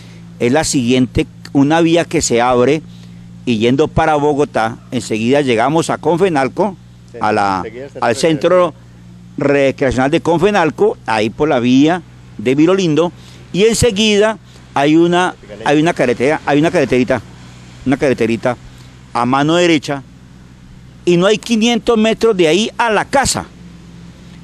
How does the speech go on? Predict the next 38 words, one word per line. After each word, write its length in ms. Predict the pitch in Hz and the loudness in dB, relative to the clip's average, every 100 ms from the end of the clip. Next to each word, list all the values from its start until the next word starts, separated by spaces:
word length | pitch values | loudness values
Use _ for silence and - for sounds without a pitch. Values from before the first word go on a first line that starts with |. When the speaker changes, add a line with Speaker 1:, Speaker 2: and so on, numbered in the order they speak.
| - | -2
Speaker 1:
Es 220 | 196 220 | 2 4
la 160 | 233 226 - | 2 -2 0
única 500 | 262 247 262 254 170 | 0 0 -2 -2 -2
casa 360 | 202 190 220 | -2 -2 -4
que 160 | - 165 | 0 0
da 120 | 151 | 0
para 180 | 185 202 | 0 0
la 60 | |
vía, 260 | 190 131 113 - - - - - - - - - | 0 -2 -6 -12 -20 -20 -20 -20 -20 -20 -14 -6
es 80 | |
la 140 | 147 - | -4 -4
única. 460 | - 262 196 - 104 - - - - - - - - - - - - - - | 0 0 0 -4 -10 -12 -20 -20 -20 -20 -20 -20 -20 -20 -20 -20 -20 -12 -2
Y 300 | 208 202 190 | 0 2 2
de 160 | 190 | 2
donde 360 | 185 180 170 175 | 2 2 0 -2
pasó 460 | - 156 - 254 | 0 -2 0 2
eso, 460 | 269 233 - 208 175 - _ - - | 2 0 -2 -10 -12 -20 _ -20 -8
le 120 | - 131 | -4 0
pasó 280 | 131 131 | -2 0
a 40 | 175 | 0
la 100 | 185 | 0
niña 260 | 190 190 | 0 0
Rosemary 440 | 190 139 123 135 156 | 2 2 2 2 2
eso 320 | 156 175 165 | 2 2 0
de 140 | 127 | 2
violación 420 | 113 107 98 139 131 | 0 0 0 -2 0
y 300 | 170 180 180 | 0 0 -2
que 120 | - | -2
la 100 | 165 | -2
ma-, 140 | 170 165 | 0 -2
y 140 | 147 147 | -2 -2
que 140 | 165 | 0
la 100 | 156 | 0
asesinaron 600 | 123 151 151 156 135 143 - - - - - _ - | 0 -2 0 0 2 0 -4 -20 -20 -20 -20 _ -10
y 100 | 110 | -6
que 160 | 123 | -2
la 120 | 120 | 0
mataron, 420 | 139 139 143 123 | 0 0 0 0